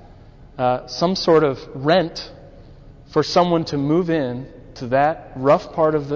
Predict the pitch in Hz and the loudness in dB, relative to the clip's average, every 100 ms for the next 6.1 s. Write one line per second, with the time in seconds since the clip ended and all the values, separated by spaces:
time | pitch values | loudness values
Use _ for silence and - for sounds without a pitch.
0 | - 147 135 127 139 143 110 113 - - | -2 -2 0 0 2 2 0 -6 -14 -20
1 | - - - 151 147 151 208 - 170 175 | -20 -20 -2 0 2 2 0 0 2 4
2 | 180 - 139 135 143 156 165 180 220 175 | 2 -2 -6 -4 -2 2 2 2 -2 -4
3 | 110 - - - - - - - 190 196 | -8 -10 -18 -20 -20 -20 -12 -2 0 0
4 | - 233 208 - - - 214 202 - 185 | 0 0 0 -4 -4 2 2 0 -4 -2
5 | - 196 185 180 - - - 190 131 107 | 2 2 2 -2 -4 -10 -2 0 0 -4